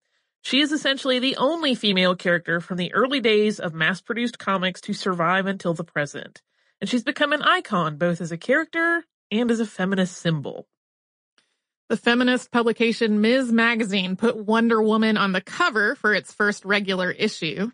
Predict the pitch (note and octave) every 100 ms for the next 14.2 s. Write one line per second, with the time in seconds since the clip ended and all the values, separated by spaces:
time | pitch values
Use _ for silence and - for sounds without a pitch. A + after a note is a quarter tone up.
0 | - G3+ F3+ F#3 G3 G3 G#3 B3 - D#4
1 | C4 F3+ A3+ A3+ A3+ G#3+ G#3 F3+ B3 C#4+
2 | A#3 - G#3 G3 G3 - - F3+ F3+ -
3 | F3+ E3 - - G#3+ G#3+ G3+ F#3+ F#3+ -
4 | F#3+ F#3+ E3+ F3 - G3 F#3+ F#3 F3 F3
5 | - _ _ _ _ _ A3+ A#3 - -
6 | B3 C4 B3+ A#3+ A#3 - A3+ A3 A3 B3
7 | B3+ A3+ G#3 G3 G3 - F#3+ F3 F3 F3+
8 | F3 E3 E3+ E3+ E3 D#3+ - _ _ _
9 | _ _ G#3 - C#4 C4+ B3 A#3 A#3+ A3
10 | F#3 A3 B3 B3 A#3+ A3+ A#3 A3 A3 G3
11 | - E3+ E3 E3 D#3 - F3+ F3 - A3
12 | A3+ - - G#3+ G#3 F#3+ F3+ - F#3+ F#3
13 | - F#3+ F#3 E3+ D#3+ F3 F3 - - E3
14 | D3